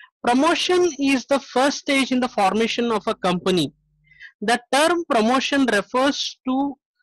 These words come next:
the aggregate of activities designed to bring in being an enterprise to operate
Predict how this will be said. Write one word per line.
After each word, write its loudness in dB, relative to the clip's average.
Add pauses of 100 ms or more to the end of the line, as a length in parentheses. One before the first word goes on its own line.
(220)
the -6 (100)
aggregate 0 (160)
of 2 (140)
activities 0 (360)
designed 0 (640)
to 0
bring 2
in 2 (580)
being 2
an -2 (260)
enterprise 0 (240)
to -14
operate 0